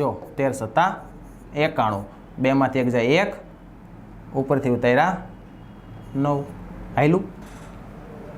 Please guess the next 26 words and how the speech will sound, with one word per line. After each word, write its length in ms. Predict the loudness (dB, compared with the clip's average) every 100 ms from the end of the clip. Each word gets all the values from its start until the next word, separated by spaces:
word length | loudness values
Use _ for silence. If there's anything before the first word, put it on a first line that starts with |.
| -14 -14 -14 -14 -12 -12 -8 2
નો 100 | 4
હાયલું? 300 | 6 4 2 0 -14 -14 -14 -14 -14 -2 4
જોયું? 300 | 6 4 -2 -12 -6 2
ઓગણીસ 340 | 4 6 4 4
થઈ 100 | 4
ગયા. 160 | 4 0 -6 -16 -18 -18 -18 -18 -18 -18 -16 -16 -14 -14 -14 0
ખ્યાલ 140 | 4 6
આવ્યો? 200 | 6 4 0 -8 -16 -18 -10
એટલે 180 | 0 2
ભાગ 260 | 6 6 6
હાલતો 340 | 4 6 6 6 2 -8 -12 -2
નથી, 340 | -2 2 0 0 -6 0
બરોબર? 220 | 4 4 4
તેરના 240 | 4 4
ઘડિયામાં 260 | 4 2 4
થોડા 140 | 4
ઓગણીસ 220 | 4 2 4
આવવાના 260 | 4 2
છે 60 | 0
ક્યાંય, 160 | 0
ભાઈ? 160 | 0 -2 -8 -20 -20 -8 2
ન 60 |
આવે 160 | 4 4
ને. 120 | 2 0 -16 -20 -20 -20 -20 -20 -20 -6 2
તો 80 | 6
હવે 200 | 6